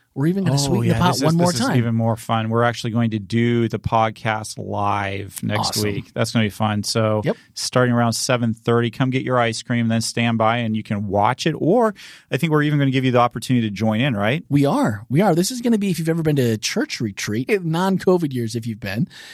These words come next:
Speaker 1: when we used to go to the A-Frame, we would do the podcast from the front, and then we had an open mic. So if you had questions, kinda like the Q and A, just bring 'em right to the podcast, and then you will be on the podcast. And you can
Speaker 2: Boom.
Speaker 1: even just come to the
Speaker 2: Look at
Speaker 1: mic and
Speaker 2: that.
Speaker 1: say something nice.
Speaker 2: Yeah.
Speaker 1: We'll allow that.
Speaker 2: We,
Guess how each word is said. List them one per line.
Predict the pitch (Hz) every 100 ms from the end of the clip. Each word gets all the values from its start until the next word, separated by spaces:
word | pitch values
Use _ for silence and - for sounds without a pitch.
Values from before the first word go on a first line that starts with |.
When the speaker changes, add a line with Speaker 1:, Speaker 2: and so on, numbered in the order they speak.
| - - -
Speaker 1:
when | 151 156
we |
used | 156 165
to | 143
go | 127
to |
the | 113 120
A-Frame, | 208 - 120 120 156
we | 110 127
would | 127 117
do | 120 120
the | 113 117 110 104
podcast | 104 110 - 110 107
from | -
the | 104
front, | - 196 208 170
and | 165
then | 180
we | 190
had | 196
an | 170
open | 180 180
mic. | 208 127
So | -
if | 101
you | 120
had | 127 120
questions, | 147 151 - 180 175
kinda | - 117
like | 120
the | -
Q | 117 143
and | 139
A, | 170 233 -
just | 135 123
bring | 143
'em | 135
right | 120 127
to | 127
the | 127
podcast, | 120 127 - 185 -
and | 135
then | 127
you | 120 214
will | 214 208
be | 202 220 -
on | 240 330 277 _
the | 131 107
podcast. | 104 87 - 76 -
And | 185
you | 113
can | 110
Speaker 2:
Boom. | -
Speaker 1:
even | 208
just | 156 135
come | 143 135
to |
the | 123
Speaker 2:
Look | 135
at |
Speaker 1:
mic | 107
and | 101
Speaker 2:
that. |
Speaker 1:
say | 101 123
something | 120 113 107
nice. | 98 87 - - _ -
Speaker 2:
Yeah. | 190 254 107
Speaker 1:
We'll | 151 262
allow | 104 90
that. | 92 98
Speaker 2:
We, | 117 131